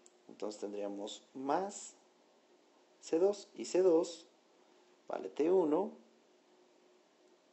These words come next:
más, aquí lo estamos viendo, alfa entre K beta al cuadrado.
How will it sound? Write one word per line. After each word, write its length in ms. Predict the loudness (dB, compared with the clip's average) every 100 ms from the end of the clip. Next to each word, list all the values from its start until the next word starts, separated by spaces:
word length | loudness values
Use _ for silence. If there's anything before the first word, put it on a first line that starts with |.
| _ _ _ _ _ _ _ _ _
más, 720 | -8 0 0 0 -4 -12 -18 _ _
aquí 160 | _ -14
lo 20 |
estamos 280 | -10 -10 -6
viendo, 380 | -4 -2 -4 -6 -12 _ _ _ _ _ _ _ _ -6
alfa 640 | 2 2 2 -2 0 0 -2 -8
entre 600 | -6 -6 -6 -2 -2 -4 -14 _ _ -4
K 380 | 0 0 -2 -10 -20 _ _ _ _ _ _ _ _ -18
beta 600 | -4 -2 -2 -4 -4 -6 -12 -20
al 180 | -18 -8
cuadrado. 480 | -4 -4 -6 -12